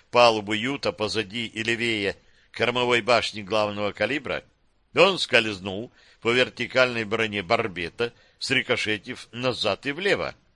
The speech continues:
после чего разорвался от удара о броневую палубу примерно на диаметральной плоскости.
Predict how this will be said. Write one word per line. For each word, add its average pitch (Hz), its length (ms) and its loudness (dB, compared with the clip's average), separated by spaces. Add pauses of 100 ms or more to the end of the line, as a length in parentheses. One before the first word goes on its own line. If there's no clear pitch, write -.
(1040)
после 131 420 2
чего 110 400 -4 (380)
разорвался 127 920 2
от 123 120 -2
удара 127 340 4
о 120 40 0
броневую 123 520 -2
палубу 120 500 0 (300)
примерно 143 680 0
на 123 340 0
диаметральной 117 640 -2
плоскости. 78 680 -12